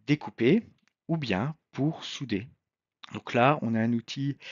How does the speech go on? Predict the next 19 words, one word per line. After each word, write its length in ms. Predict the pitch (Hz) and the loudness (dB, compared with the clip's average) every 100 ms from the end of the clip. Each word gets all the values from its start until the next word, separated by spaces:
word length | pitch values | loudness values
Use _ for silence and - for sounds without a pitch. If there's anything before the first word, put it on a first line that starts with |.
| - _ - | -18 _ -12
qui 200 | - 113 | -2 2
est 180 | 120 104 | 4 2
rapide, 640 | - 95 - 135 160 98 - | 0 -2 -2 -2 -2 -4 -6
qui 220 | - - | -8 -2
est 80 | 135 | -2
performant. 640 | - 113 - 90 82 82 - _ _ _ _ _ _ _ _ _ _ _ _ - - - - _ | -2 -8 -4 -4 -4 -6 -10 _ _ _ _ _ _ _ _ _ _ _ _ -20 -20 -20 -20 _
On 100 | - | 2
va 220 | 123 143 156 | 10 12 12
aussi 320 | 127 - 151 | 10 4 4
avoir 460 | 139 143 143 - - _ | 4 2 0 -2 -14 _
d'autres 300 | 117 202 156 | -4 -2 -2
applications, 760 | 135 104 92 - - 208 208 - - _ _ _ 120 | -4 -6 -8 -6 -2 0 0 -4 -10 _ _ _ -6
euh, 680 | 117 107 98 95 - 107 104 _ - | -2 -2 -2 -4 -8 -10 -14 _ -10
qui 300 | 151 165 123 | -4 -2 0
est, 320 | 131 - - _ | -2 -8 -18 _
qui 120 | - | -12
sont 180 | - 143 | -8 -4
au 120 | 165 | -2
domaine 400 | 120 101 110 139 | -2 -2 -4 -6